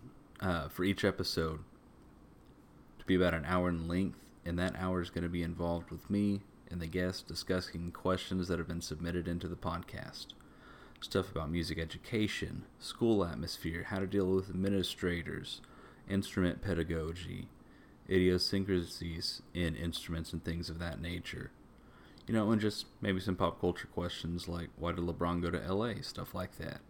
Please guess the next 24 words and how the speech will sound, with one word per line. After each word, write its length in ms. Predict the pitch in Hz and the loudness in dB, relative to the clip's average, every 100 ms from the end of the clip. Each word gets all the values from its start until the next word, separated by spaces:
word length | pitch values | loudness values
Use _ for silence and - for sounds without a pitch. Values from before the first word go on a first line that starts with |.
| - - | -20 -16
I 180 | - 92 | 0 2
don't 140 | 82 85 | 2 0
know. 180 | 80 - - - | -6 -10 -18 -4
It's 180 | - - | -2 -2
gonna 240 | - 95 | 0 0
go, 160 | 92 87 - - - - | 2 -2 -4 -18 -20 -6
kinda 160 | 123 98 | -2 4
be 120 | 92 | 4
a 40 | |
catch-all. 600 | 87 87 - - 82 85 - - - - - - - - - - - | 2 0 -2 -2 -4 -4 -10 -20 -20 -20 -20 -20 -18 -18 -18 -20 -6
Uh, 180 | - 95 | 4 6
hopefully 360 | 101 110 - 110 | 6 2 4 4
this 140 | 101 | 4
is 60 | - | 2
gonna 140 | 110 | 4
be 120 | 98 | 6
a 20 | 87 | 6
great 260 | 98 92 | 6 4
tool 300 | - 104 104 | 4 4 4
for 160 | 104 90 | 4 2
younger 380 | 85 90 90 85 | 4 4 4 4
directors 480 | 85 87 - 85 | 2 2 0 -4
to 140 | - 85 | -2 0
use. 640 | 85 87 98 - - - | 2 4 4 0 -10 -16